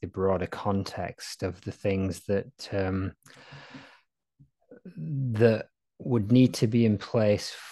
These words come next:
for these individual beliefs and reactions to kind of be the norm within the, within a school. Um, so under, underpinning our reactions to things is a, is a belief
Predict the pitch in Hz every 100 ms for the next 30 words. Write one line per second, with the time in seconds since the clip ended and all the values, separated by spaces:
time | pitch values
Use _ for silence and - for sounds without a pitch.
0 | - 123 123 127 127 123 120 101 107 104
1 | 107 101 101 95 104 95 98 92 92 -
2 | 107 95 92 90 - - 92 85 - -
3 | 95 90 85 - 95 90 92 90 87 90
4 | 98 113 92 - 95 92 92 92 82 -
5 | _ _ 180 165 _ - 110 92 92 90
6 | 90 92 _ _ _ _ _ _ _ _
7 | _ _ - 90 92 - - - 135 110
8 | 92 80 - - _ _ _ _ _ _
9 | _ - - - _ _ - 107 110 110
10 | - _ _ _ - _ - 131 139 147
11 | 135 - 139 123 117 - 135 139 131 113
12 | 104 104 104 104 - 104 - 101 98 95
13 | 98 95 101 113 107 104 104 101 107 95
14 | -